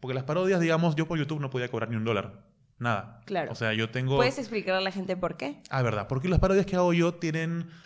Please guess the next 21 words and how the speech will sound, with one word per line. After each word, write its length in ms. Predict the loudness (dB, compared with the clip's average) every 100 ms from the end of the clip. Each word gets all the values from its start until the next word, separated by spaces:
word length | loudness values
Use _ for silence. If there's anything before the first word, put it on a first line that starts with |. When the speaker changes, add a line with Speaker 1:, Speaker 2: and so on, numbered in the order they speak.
| -20 _
Speaker 1:
contenido, 1300 | -2 0 0 0 0 0 2 2 2 2 -4 -12 -18 -18 -6
propiedad 260 | -2 0
intelectual 340 | 0 0 0 0
de 20 |
terceros. 420 | 0 -2 -4 -4
O 40 | -4
sea, 140 | -4
la 120 | -2
parodia 380 | 0 0 2 -2
tiene 200 | -2 -2
una 200 | -2 0
instrumental 720 | -2 -2 -4 -2 2 2 2 -2
y 80 | -4
una 140 | -2
melodía 640 | 0 0 2 2 0 -2 -2
que 120 | -2
yo 140 | -2 -2
imito 520 | 0 0 0 -2 -2
o 200 | -2 -8
que 140 | -8
yo 720 | -6 -4 -2 -2 -2 -6 -16